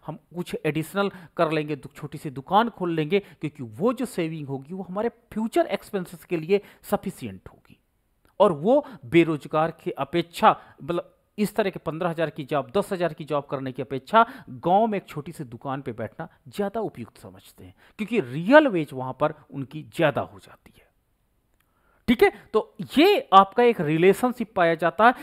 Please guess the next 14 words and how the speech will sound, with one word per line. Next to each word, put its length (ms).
कि 60
जब 220
मार्केट 580
में 120
प्राइस 440
बढ़ता 260
है, 60
प्राइस 360
आपने 180
देखा 200
होगा 140
कंटिन्यू 640
बढ़ता 380
है, 100